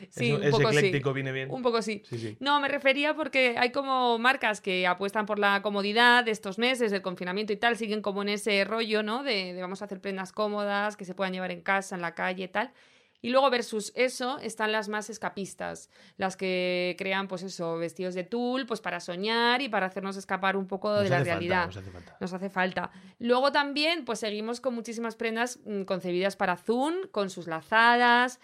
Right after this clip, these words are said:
Speaker 2: Sigue.
Speaker 1: con sus adornos cerca del cuello para que se vean, los chalecos de punto, etcétera.
Speaker 2: Mm.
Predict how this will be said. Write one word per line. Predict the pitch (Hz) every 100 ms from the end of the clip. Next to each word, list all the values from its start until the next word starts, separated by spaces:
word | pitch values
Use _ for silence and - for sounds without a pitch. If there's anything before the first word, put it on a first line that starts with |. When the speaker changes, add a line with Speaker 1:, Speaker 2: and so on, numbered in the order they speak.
| -
Speaker 2:
Sigue. | - 156
Speaker 1:
con | 202 202
sus | 208 202 196 -
adornos | 208 214 220 220 220
cerca | - 208 208
del | 196 196
cuello | 202 214 226 220 220 214
para | 208
que | 202
se | 202
vean, | 196 220 226 220 220
los | 214
chalecos | 214 196 196 196
de | 185
punto, | 180 240 240 240 226 233 233 233 226
etcétera. | 208 220 208 226 262 285
Speaker 2:
Mm. | - 123 110 196